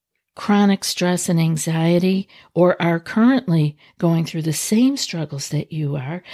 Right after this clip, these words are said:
spend some time in our group coaching membership or visit our Facebook page. Jump over to our website to see more if you want to join the group. And we'll be happy to get you more information, even if you just send an email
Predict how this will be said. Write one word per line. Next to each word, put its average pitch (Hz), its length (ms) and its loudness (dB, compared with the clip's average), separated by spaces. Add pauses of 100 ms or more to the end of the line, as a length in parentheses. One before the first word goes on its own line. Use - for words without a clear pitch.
(160)
spend 262 340 2
some 294 200 -2
time 262 340 2
in 247 80 4
our 220 120 -2
group 220 360 -4
coaching 226 440 0
membership 226 640 -2 (280)
or 247 160 4
visit 320 600 2
our 262 360 -6 (340)
Facebook 302 600 0
page. 247 760 -2 (580)
Jump 262 380 2
over 220 480 0
to 226 220 0
our 180 160 2
website 180 640 0
to 180 100 -6
see 208 240 0
more 208 540 4
if - 180 -4
you 196 100 -4
want 175 280 -2
to - 120 -10
join 156 340 0
the 143 80 -2
group. 147 500 -6 (600)
And 214 560 4 (160)
we'll 262 260 0
be 302 200 -6
happy 214 380 -2
to 175 100 -2
get 170 240 -2
you 180 100 -2
more 160 220 0
information, 151 720 0
even 175 260 0
if - 120 -6
you 175 60 -6
just 165 220 0
send 165 240 2
an 175 160 -2
email 147 460 2